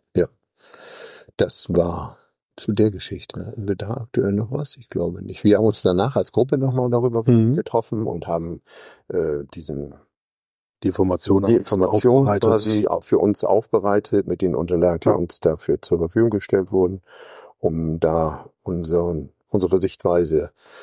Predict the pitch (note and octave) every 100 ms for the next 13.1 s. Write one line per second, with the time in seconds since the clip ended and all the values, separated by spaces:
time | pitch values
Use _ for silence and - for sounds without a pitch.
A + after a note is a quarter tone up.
0 | - - F2 E2 E2+ - F2 - F2 D#2+
1 | D#2 F2 D#2 C#2+ - - - E2 - -
2 | E2+ D#2 C#2+ D2 - D2+ B1+ - - -
3 | - - _ _ - G2 F2 E2+ G2+ -
4 | G2+ - F2+ E2+ F2+ F2+ E2+ D#2+ E2 G#2
5 | A#2+ C#3+ D#3+ - D#2+ E2 - E2 F#2+ C#3+
6 | A2+ F2+ D2+ D#2 D2+ - F#2+ A2 G#2 -
7 | - - - E2+ E2 - - G2+ A2 A#2
8 | A#2+ B2+ C3+ _ - - - - _ _
9 | _ _ - - - - - E2+ - D#2+
10 | E2 E2+ G2+ F2+ E2+ G2 B2 B2 A#2+ B2+
11 | - E3 - - A2 B2+ D#3+ D#2 E2 G#2
12 | A2 - - F2+ E2+ - F2 E2 D#2+ D2+